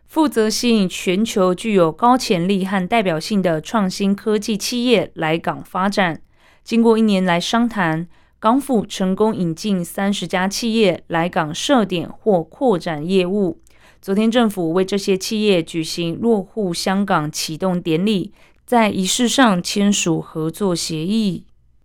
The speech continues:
财政司司长陈茂波事后说，签署协议的有二十家企业，但已经谈妥的企业有三十家，他们将会陆续落户香港，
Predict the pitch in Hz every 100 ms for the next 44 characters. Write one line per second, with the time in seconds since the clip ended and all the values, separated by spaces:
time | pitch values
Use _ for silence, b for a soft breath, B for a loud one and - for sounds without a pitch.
0 | - 220 214 294 269 240 247 240 - 254
1 | 233 208 170 160 - 180 214 202 202 196
2 | 196 - 202 190 175 - 202 202 208 -
3 | _ _ - 311 339 269 196 208 202 240
4 | 196 185 175 156 202 196 180 180 190 -
5 | 240 247 208 - - 202 175 196 208 214
6 | 175 226 247 170 165 - 214 202 175 123
7 | 156 139 - 180 180 - 160 190 180 185
8 | 196 b b - 220 202 202 208 214 202
9 | 277 220 - 247 190 208 208 185 208 180
10 | - 220 233 190 160